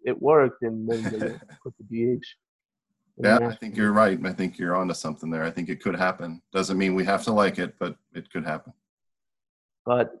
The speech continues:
Speaker 1: you're, you're a Reds fan, and I wanted, and when, uh,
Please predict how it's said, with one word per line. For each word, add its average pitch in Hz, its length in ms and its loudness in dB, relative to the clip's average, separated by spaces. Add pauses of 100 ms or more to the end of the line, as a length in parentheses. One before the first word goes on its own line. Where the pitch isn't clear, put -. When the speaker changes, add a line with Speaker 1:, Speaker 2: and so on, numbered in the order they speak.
(200)
Speaker 1:
you're, 180 280 10
you're 202 200 10
a 190 40 8
Reds 170 320 6
fan, 143 360 4 (140)
and 143 100 4
I 147 40 8
wanted, 160 300 2 (180)
and 151 180 2
when, 151 140 4
uh, 139 300 4